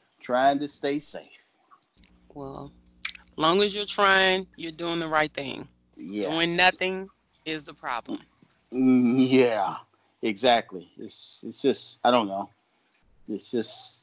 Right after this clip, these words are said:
Speaker 1: <laughs> you get a little ants-, I do. You get a little paranoid, you know, and
Speaker 2: Right.
Speaker 1: stuff. I was talking to my, my cousin, and, and he was like, um,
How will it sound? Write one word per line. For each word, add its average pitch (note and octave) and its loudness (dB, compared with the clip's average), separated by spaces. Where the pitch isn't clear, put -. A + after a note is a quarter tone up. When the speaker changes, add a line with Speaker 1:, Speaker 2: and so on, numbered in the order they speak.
Speaker 1:
<laughs> - -20
you C3+ 2
get C#3 2
a A#2+ 2
little A#2+ 4
ants-, C3+ -2
I D#3+ 6
do. G2+ -12
You A#2+ -10
get A#2+ -8
a A#2 -12
little A#2 -8
paranoid, G#2 -4
you A2+ -8
know, G#2 -8
and F3+ -18
Speaker 2:
Right. D3 -6
Speaker 1:
stuff. A2 0
I A#2+ 8
was A#2+ -2
talking B2+ 2
to C#3 -8
my, B2 -4
my A#2+ -4
cousin, A2+ -6
and, A2 -14
and A#2 -4
he B2 0
was A2+ -8
like, A2+ -4
um, A2+ -4